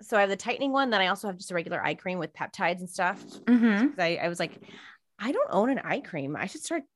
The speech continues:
Speaker 1: doing that at my age. I should have an eye cream."
Speaker 2: Mm-hmm.
Speaker 1: So I've been doing that.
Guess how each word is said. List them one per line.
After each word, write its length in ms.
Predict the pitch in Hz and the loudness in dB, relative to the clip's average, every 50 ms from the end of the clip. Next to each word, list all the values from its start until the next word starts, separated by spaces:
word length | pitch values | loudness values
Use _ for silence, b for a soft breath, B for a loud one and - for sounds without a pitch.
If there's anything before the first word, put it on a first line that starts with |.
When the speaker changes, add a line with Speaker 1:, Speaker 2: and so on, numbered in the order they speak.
| _ | _
Speaker 1:
doing 280 | - 175 180 247 311 311 | -6 -4 -4 -2 -2 -2
that 320 | 208 - - - 69 - _ _ | -4 -4 -6 -8 -10 -12 _ _
at 180 | - - - - | -12 -12 -10 -8
my 300 | - 165 160 - 92 - - - | -6 -6 -6 -6 -6 -8 -8 -6
age. 240 | 165 185 220 220 | -6 -4 -4 -2
I 60 | 233 262 | -4 -4
should 180 | - - 277 | -4 -4 -6
have 160 | 220 180 185 | -6 -4 -4
an 80 | 214 240 | -4 -4
eye 140 | 269 339 381 - | -2 -4 -4 -6
cream." 360 | - - 175 135 92 - - _ - | -6 -6 -6 -4 -6 -8 -10 _ -8
Speaker 2:
Mm-hmm. 460 | 147 139 - 170 165 175 196 226 240 | -8 -6 -4 -2 0 2 2 2 2
Speaker 1:
So 120 | 226 208 | 2 4
I've 140 | 185 180 190 | 4 4 4
been 140 | 214 240 240 | 2 0 0
doing 260 | 247 247 254 269 269 | 2 2 2 4 6
that. 400 | 247 226 202 196 190 190 185 - | 8 10 10 10 10 8 8 4